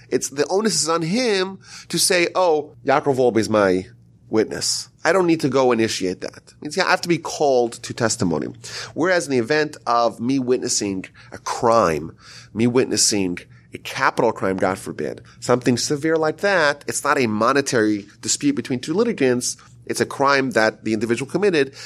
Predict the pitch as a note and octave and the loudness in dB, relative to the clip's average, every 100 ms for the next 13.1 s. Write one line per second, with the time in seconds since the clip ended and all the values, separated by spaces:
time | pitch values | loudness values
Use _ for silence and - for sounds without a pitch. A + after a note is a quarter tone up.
0 | - A2 C3+ C#3+ - C3+ C3+ C#3 - A2+ | -16 -2 2 2 2 0 2 -2 0 0
1 | A2 A#2 C3 C#3 - F3 F3 A#2 A#2 - | 0 -2 -4 -4 -4 -4 -2 0 0 -4
2 | _ - - - G#2 - F2 E2 A2 C3 | _ -20 -16 -4 -2 0 0 -2 -4 -2
3 | C3 B2+ D#3 C4+ - C3 D3+ F#3+ F3+ G3+ | 0 2 4 2 0 0 2 2 2 2
4 | - E3 F#3+ G#3 G3+ - - C#4+ E4+ A3 | 2 0 2 0 -2 -2 0 2 2 0
5 | - B1 - D#3 E3+ F3+ - D#3 - - | 0 -2 -2 0 0 -2 -4 -4 -4 -6
6 | B2 F#3 G#3 G3 - D#3+ D#3 C#3+ C3+ D3+ | 0 2 2 0 0 -2 -2 -2 0 2
7 | E3+ F#3 F3+ F3 D#3 D3 D#3+ B2+ D#3 F3+ | 4 2 2 0 0 0 -2 0 0 2
8 | F#3+ F#3 E3+ D3 E3+ E3 E3+ C#3 D#3+ E3+ | 0 2 0 0 0 0 -2 0 0 2
9 | E3+ E3+ - - - D3+ D3+ - D#3+ C3 | 2 -2 -6 -18 -8 -4 -2 2 0 0
10 | G3 G3 D#3+ C#3+ D3 - - D3+ C#3+ - | -2 2 2 2 -2 -2 -2 -2 0 -2
11 | C3 A2+ A2 - G#3 G3 F3 E3 D3+ D3 | 0 0 0 0 0 2 0 0 2 2
12 | B2+ - - - - A3+ B3 A3+ G#3+ F#3 | -2 -8 -4 -2 0 0 2 2 0 -2